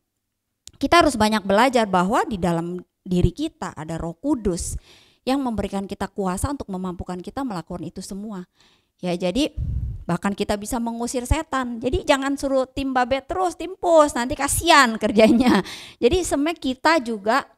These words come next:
harus pede gitu bahwa di dalam diri kita tuh ada kuasa. Kuasa itu bisa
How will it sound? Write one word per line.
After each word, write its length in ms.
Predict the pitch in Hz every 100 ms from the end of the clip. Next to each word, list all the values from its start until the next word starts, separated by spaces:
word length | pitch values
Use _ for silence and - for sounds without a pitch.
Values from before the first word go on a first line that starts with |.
| _ _ _
harus 320 | 247 277 285
pede 480 | - 320 277 208 -
gitu 200 | 190 -
bahwa 400 | 180 175 175 247
di 80 | 208
dalam 320 | 170 156 175
diri 240 | 170 160 -
kita 240 | - 190
tuh 160 | - -
ada 200 | 208 208
kuasa. 520 | 254 277 330 - - _ _ _ _ -
Kuasa 320 | 185 - 170
itu 160 | 320
bisa 320 | 311 220 -